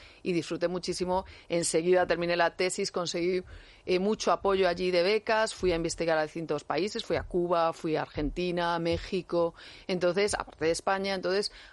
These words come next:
poco a poco me di cuenta de que, de que era un espacio muy importante y además lo pasaba fenomenal.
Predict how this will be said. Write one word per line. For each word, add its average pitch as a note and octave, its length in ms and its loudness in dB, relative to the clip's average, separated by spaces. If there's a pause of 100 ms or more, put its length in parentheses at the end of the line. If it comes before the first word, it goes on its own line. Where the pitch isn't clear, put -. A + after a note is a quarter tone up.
(380)
poco G#3+ 300 4
a G#3+ 100 2
poco A3+ 300 2
me A3 120 0
di E3+ 120 -2
cuenta E3+ 340 0
de G#3 120 -2
que, D#3+ 340 -2
de C#3+ 480 -6
que F#3 40 0
era F#3 100 2
un G3+ 80 0
espacio E3+ 580 0
muy F3 200 0
importante G3+ 760 0
y A3+ 60 2
además F#3 320 -2 (140)
lo D#3 160 0
pasaba D#3+ 380 -2
fenomenal. C#3 480 -4